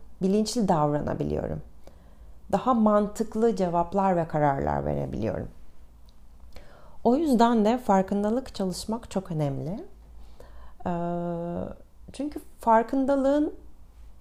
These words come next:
bazı yönleri var. Yani farkındalığı geliştirdiğimizde, e, şöyle söylüyor Rin,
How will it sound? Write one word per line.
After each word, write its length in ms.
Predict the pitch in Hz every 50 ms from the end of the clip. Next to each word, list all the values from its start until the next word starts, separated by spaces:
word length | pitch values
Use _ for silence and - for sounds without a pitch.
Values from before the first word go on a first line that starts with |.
| - - - -
bazı 440 | 175 175 190 240 269 294 277 233 226
yönleri 500 | 240 220 196 190 190 190 196 190 190 175
var. 180 | 160 - - - -
Yani 260 | 190 185 180 175 170
farkındalığı 880 | 160 - - 185 190 190 196 - 214 208 214 220 226 233 233 233 226 196
geliştirdiğimizde, 1300 | 208 208 208 214 226 226 - - - 202 190 190 202 202 196 196 196 196 185 190 - 196 220 - - - - - - - - - - - - - -
e, 180 | 180 175 170 170
şöyle 380 | 170 - - 196 185 175 170 165
söylüyor 500 | 170 - 151 147 143 143 143 135 135 156
Rin, 260 | 220 269 294 302